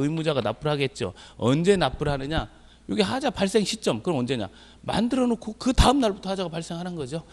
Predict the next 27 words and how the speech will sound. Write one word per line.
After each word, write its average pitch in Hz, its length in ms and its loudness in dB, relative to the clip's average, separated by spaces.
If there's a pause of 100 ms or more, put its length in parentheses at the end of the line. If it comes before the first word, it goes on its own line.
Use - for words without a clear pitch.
그러니까 - 240 -6
사용 339 500 -2
검사일로부터 156 600 -4
시작을 156 220 -6
합니다. 101 280 -6 (220)
그러니까 196 100 0
이런 202 180 6
것들은 233 240 2
이제 185 140 2
생각해 214 400 0
보면 175 200 -2
쉽게 - 240 -4
알 113 120 0
수가 113 180 -4
있어요. 92 220 -6 (420)
어, 113 260 4
시험과 208 340 4
관련해서 175 380 6
잘 151 140 0
틀리는 202 380 0
것 151 160 2
중에 131 160 -2
하나가 120 300 0
그러면 147 360 -2
누구 160 220 -2
명의로 175 340 4
하느냐? 123 400 0